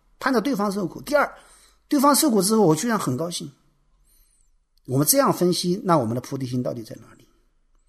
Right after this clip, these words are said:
我们还算是一个发了菩提心的菩萨吗？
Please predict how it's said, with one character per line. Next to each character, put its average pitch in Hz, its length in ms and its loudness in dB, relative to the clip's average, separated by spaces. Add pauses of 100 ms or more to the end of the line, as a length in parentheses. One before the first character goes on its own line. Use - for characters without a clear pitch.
(380)
我 127 80 -6
们 147 100 0
还 156 220 2
算 311 400 4
是 - 180 4
一 151 140 2
个 160 180 0 (460)
发 - 180 2
了 180 80 4
菩 - 160 -8
提 156 140 -2
心 165 160 0
的 160 60 0
菩 - 180 -12
萨 113 160 -10
吗？ 113 140 -12